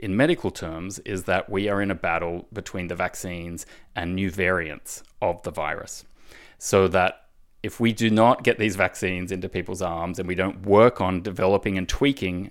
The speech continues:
more vaccines, we might find ourselves in the situation that South Africa found itself in, where it had to entirely abandon the AstraZeneca vaccine, which proved to be only ten percent effective in the new variant that is dominating the caseload in South Africa.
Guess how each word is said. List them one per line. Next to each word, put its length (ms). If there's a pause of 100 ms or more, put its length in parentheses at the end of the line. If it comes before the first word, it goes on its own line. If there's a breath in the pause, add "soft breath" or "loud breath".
(120)
more 260
vaccines, 720 (460 loud breath)
we 180
might 260
find 240
ourselves 380
in 80
the 60
situation 520
that 160
South 240
Africa 400
found 260
itself 420
in, 180 (380 soft breath)
where 160
it 80
had 240
to 100
entirely 800
abandon 520
the 160
AstraZeneca 680
vaccine, 540 (360 loud breath)
which 260
proved 300
to 60
be 140
only 220
ten 320
percent 340
effective 600 (260 loud breath)
in 200
the 60
new 200
variant 600
that 140
is 140
dominating 800
the 100
caseload 580
in 120
South 260
Africa. 460